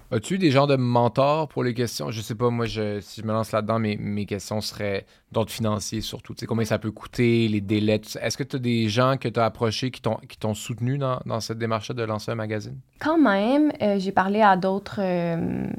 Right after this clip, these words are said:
Speaker 2: d'autres, euh, rédacteurs en chef, des éditeurs de magazines qui m'ont partagé un petit peu leur réalité, qui m'ont donné des plugs avec des imprimeurs,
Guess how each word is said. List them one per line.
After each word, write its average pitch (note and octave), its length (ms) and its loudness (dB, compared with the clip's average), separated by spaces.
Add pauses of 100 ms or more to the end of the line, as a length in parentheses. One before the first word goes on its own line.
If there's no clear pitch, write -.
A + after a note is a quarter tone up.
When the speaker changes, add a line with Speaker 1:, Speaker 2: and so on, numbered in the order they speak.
(160)
Speaker 2:
d'autres, F#3 420 -8
euh, F#3+ 320 -8 (100)
rédacteurs F#3 420 -2
en F3 80 -4
chef, F#3+ 180 -6
des F3+ 180 -2
éditeurs F#3 300 -2
de F3+ 60 0
magazines E3+ 540 0
qui F3 140 -10
m'ont E3 240 -2
partagé F3 380 -6
un - 20 -4
petit - 140 -10
peu F#3+ 80 -2
leur F3 120 0
réalité, F#3 440 2
qui A3+ 80 -4
m'ont G3 100 2
donné F3+ 240 0
des F3+ 80 0
plugs F3+ 220 0
avec E3 160 -4
des F3+ 120 -2
imprimeurs, A3+ 580 2